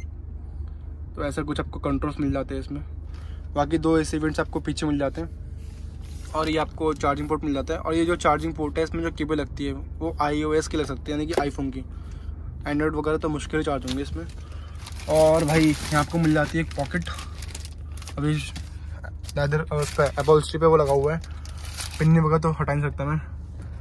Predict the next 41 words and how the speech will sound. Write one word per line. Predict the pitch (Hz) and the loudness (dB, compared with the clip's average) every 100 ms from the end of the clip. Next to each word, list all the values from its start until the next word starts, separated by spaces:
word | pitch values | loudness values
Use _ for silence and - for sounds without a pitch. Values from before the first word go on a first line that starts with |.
| - - - - - - - | -10 -8 -8 -8 -10 -4 2
और | 147 | 4
ये | 147 151 | 6 6
reading | 143 143 147 | 4 4 4
lights, | 143 160 - - - - - - - - - - | 4 0 -6 -8 -10 -10 -10 -10 -10 -10 0 4
भाई | 175 | 8
इसकी | 196 208 | 6 6
जो | 226 | 0
position | - 180 185 202 | 6 8 8 6
है | 185 | 2
ना, | 214 | 2
मेरे | 214 | 0
को | 214 | 0
थोड़ा | 196 208 | 2 2
अजीब | 180 180 | 4 4
लग | 170 131 | 2 0
रही | 135 | -2
है, | |
Practical | 147 160 156 185 | -2 -2 0 2
नहीं | 160 127 | 2 0
है | |
इतनी। | 139 156 156 - | 0 0 0 2
इस | 175 | 4
जगह | 180 190 | 6 6
दे | 180 | 6
दो | 175 | 4
तो | 190 196 | 2 0
सही | - - - - | -6 -10 -6 -2
लगता, | 170 135 - 143 - - - - - - - | 0 0 -4 -6 -8 -10 -10 -10 -10 -10 -2
मतलब | 170 196 | 4 6
दिखेगा | 180 180 190 170 | 8 6 6 6
नहीं | 143 | 6
आसानी | 156 156 147 147 | 6 6 6 4
से, | 135 143 | 4 4
मैं | 151 151 | 4 4
पीछे | 156 156 | 4 6
बैठा | 147 147 | 4 2
हूँ | 135 | 0
तो | 135 | -2
कोई। | 131 131 - - - - - - - - | -4 -6 -8 -10 -8 -8 -8 -10 -10 -6
बाकी | 160 160 196 | -2 0 0
भाई | 165 180 | 6 4